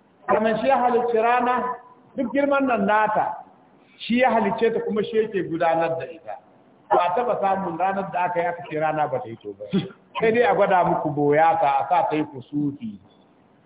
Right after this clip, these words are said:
Ta waye gari an shafe haskenta don ku ji tsoron Allah. Wal qamar, haka Allah ya ce shi ya halicci wata. Duk girman ga nasu,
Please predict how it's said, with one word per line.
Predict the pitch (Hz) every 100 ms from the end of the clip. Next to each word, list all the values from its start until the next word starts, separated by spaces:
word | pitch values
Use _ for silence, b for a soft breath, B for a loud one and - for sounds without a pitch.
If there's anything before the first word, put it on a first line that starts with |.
| _ _ _ _ -
Ta | 135
waye | 151 160 175
gari | 160 165
an | 175 160
shafe | 180 175 139
haskenta | 131 - 285 127 117
don | 151 147
ku | 135
ji | 135
tsoron | 131 120 117 117
Allah. | 104 - _ _ _ _ _ _ _ _ _ _ _ _ _ _ _ _
Wal | 190 269 -
qamar, | 233 226 208 180
haka | 262 254 233
Allah | 247 233
ya | 226
ce | 220 185
shi |
ya | 254
halicci | 226 220 214 196
wata. | 190 - 156 - _ _ _ _ _ - 262
Duk | -
girman | 294 294 285 233
ga | 208
nasu, | 208 214 214